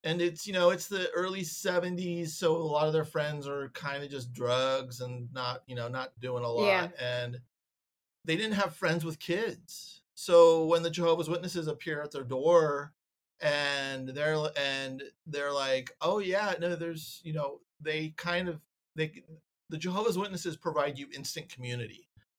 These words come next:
Speaker 1: So when they went
Speaker 2: Mm-hmm.
Speaker 1: to the Kingdom Hall and they saw all these kids that were, you know, toddlers, they were like, "Oh my God, here's our community." And so then they studied and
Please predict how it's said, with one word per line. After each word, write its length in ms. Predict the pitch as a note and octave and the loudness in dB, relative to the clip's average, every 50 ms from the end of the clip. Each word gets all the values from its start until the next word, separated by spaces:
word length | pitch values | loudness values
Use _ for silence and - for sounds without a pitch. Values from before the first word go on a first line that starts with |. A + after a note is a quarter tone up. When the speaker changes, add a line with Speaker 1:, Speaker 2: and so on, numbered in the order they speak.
| _ _ _ _ | _ _ _ _
Speaker 1:
So 480 | - - F3 D#3 D3+ D3+ D3 D3 C#3+ D3 | -2 0 4 6 6 6 4 2 0 0
when 160 | D3 D3 - | -2 -2 0
they 140 | - C#3 C#3 | 0 0 0
went 240 | C#3 D3 D#3 - | 0 0 0 -2
Speaker 2:
Mm-hmm. 20 | - | -4
Speaker 1:
to 80 | D#3+ | -6
the 120 | D3+ C#3+ B2+ | -8 -8 -8
Kingdom 340 | - - C#3 C#3 C3+ C3 C3 | -10 -12 -12 -10 -8 -6 -2
Hall 560 | B2+ B2 B2 B2 B2 B2 B2 B2 B2 B2 - _ _ _ _ _ _ | 0 0 2 2 2 2 0 0 -2 -8 -12 _ _ _ _ _ _
and 140 | C#3+ C#3 D3 | -8 -6 -4
they 80 | D3 C#3 | -4 -4
saw 340 | B2+ - E3 C#3+ C#3 C#3 C#3 | -2 -2 0 0 2 0 0
all 180 | C#3 C#3 C#3 C#3 | 0 -2 -4 -4
these 200 | C3+ C3 B2 - | -4 -8 -8 -10
kids 460 | - - - C3 B2+ C3 B2 A2+ - | -12 -8 -6 -4 -4 -4 -4 -6 -6
that 220 | - C3 A#2+ A2+ A#2+ | -2 -2 -2 -2 -2
were, 220 | A#2 A2+ A2+ A2+ | -4 -4 -4 -4
you 120 | A#2 A#2 A2+ | -8 -8 -8
know, 320 | G#2+ G#2+ G#2 G#2+ A2+ - - _ _ _ _ | -8 -8 -10 -10 -14 -18 -20 _ _ _ _
toddlers, 800 | - - C3+ C3+ C3+ C3 C3 A#2+ A2 G#2 G2+ G#2 A2 A2 - _ _ _ _ _ _ _ _ _ _ _ _ - | -12 -8 -4 -2 -2 -2 -2 -4 -10 -12 -12 -14 -16 -18 -20 _ _ _ _ _ _ _ _ _ _ _ _ -4
they 120 | D3 C#3 | -2 0
were 100 | C#3 C#3+ | 0 2
like, 220 | C#3+ C#3+ C#3 C3+ - | 2 0 0 0 0
"Oh 80 | D3+ D3+ | -2 0
my 120 | D3 D#3 | 0 0
God, 180 | E3 F3 E3 D3 | 0 0 0 0
here's 200 | C#3 C3+ C3 C3 | -2 -4 -2 -2
our 80 | C3 B2+ | -2 -4
community." 640 | - C3+ B2+ C3 C3 C3 B2 A2 G2+ - - - - A#2+ | -4 -6 -8 -6 -6 -8 -10 -10 -12 -18 -18 -12 -6 -4
And 360 | A#2+ A#2+ B2 B2 B2 B2 A#2+ | 0 0 0 0 -2 -4 -6
so 280 | - - B2+ A#2+ A#2+ A#2+ | -4 0 2 2 2 2
then 240 | A#2 A#2+ A#2+ A#2+ A#2+ | 2 2 0 0 0
they 120 | B2 A#2+ | -4 -4
studied 760 | A#2+ - - - E3 D#3+ D#3+ E3 D3 C3 B2+ C3 C3 B2+ - - | -4 -6 -4 -2 0 0 0 0 0 -2 -2 -4 -4 -6 -8 -10
and 720 | - B2+ B2 B2 A#2+ A#2 A#2 A#2 A#2 A#2 A#2 A#2+ B2 - | -4 -2 0 2 2 2 0 -2 -4 -4 -6 -8 -8 -10